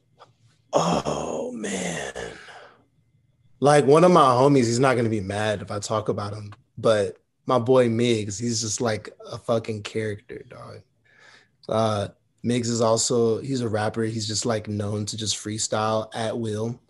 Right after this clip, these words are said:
um, at any given time and to no avail. And I've seen this cat just straight up freestyle for, like, hours, like, straight. Um, we, like, sometimes we go out and there'd be, like, you know, a street performer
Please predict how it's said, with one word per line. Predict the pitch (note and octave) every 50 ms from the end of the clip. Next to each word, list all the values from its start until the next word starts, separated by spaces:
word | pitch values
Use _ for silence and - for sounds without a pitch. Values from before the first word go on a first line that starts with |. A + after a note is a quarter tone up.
| _ _ _ _ _ _ _ _ -
um, | G2 G#2+ G#2+ G#2+ G#2 G#2 G2 F#2 E2 - _ _ -
at | B2 A#2 -
any | - A#2+ A#2+ A#2 A2+
given | G#2 A#2 G#2 A2 G#2+ G#2+
time | - A#2+ G#2+ G#2 G#2 G#2 G#2+ A2 A2 G#2+ _ _ _ _ -
and | G#2 G#2+ A2 G#2 G#2 G#2
to | - A#2+
no | A2+ G#2+ A2 G#2+ G#2+
avail. | G#2+ G#2 G#2+ G#2+ G#2 G#2 G#2 A2 A2+ A2+ _ _ _ _ _ _ _ _ _ -
And | - A#2 A#2 B2
I've | D3+ E3
seen | - - - D3+ D3+ D#3+ D#3+ D3
this | C3+ B2 G#2 -
cat | - - C#3 B2+ A#2 A2 - -
just | B2+ B2 A2 -
straight | - - - B2 A#2+ A#2+
up | A2+ G#2+
freestyle | G#2+ - - A#2 A#2+ - - - A2+ G#2+ G#2 G#2
for, | G#2 - -
like, | A2 G#2+ G#2 G2+
hours, | - - A2 A2 A2 A2 G#2+ G2+ G2+ - - - - _ _ _ _ _ _ _ _ _ _ _ _ _ _ _ _ _ _ _ _ _ _ _ _ _
like, | - F#2 F#2 G2+ -
straight. | - - - - A#2 G#2 G#2 G2+ G#2+ - _ _ _ _ _ _ _ _ _ _ _ _ -
Um, | G2 G2+ G#2 G#2 G2+ G2 G2
we, | G#2 A2+ A#2+ A#2+ C3
like, | A#2+ A2+ A2 G#2+
sometimes | - C3 B2+ C3 B2 A#2 A2
we | G#2+ A2+
go | A2 A#2 A2 G#2+ G#2+
out | G#2+ G#2+ G#2+ A2 G#2+ -
and | E3+ D#3 C3+ A#2+ A2
there'd | G#2+ G#2+ G2+
be, | G#2+ A#2 A2
like, | G#2+ G#2 G2+ G2+ G2 - - _ _ _ _ -
you | A#2 G#2+
know, | G2+ G2+ G#2 G#2 G2+ D3+ -
a | - A2+ A2+ A2 A2 A#2+ A#2
street | - - - - - C3+ C#3 C#3 -
performer | - B2 - - A#2+ A#2 A#2 A#2 A#2+ B2+ D3 -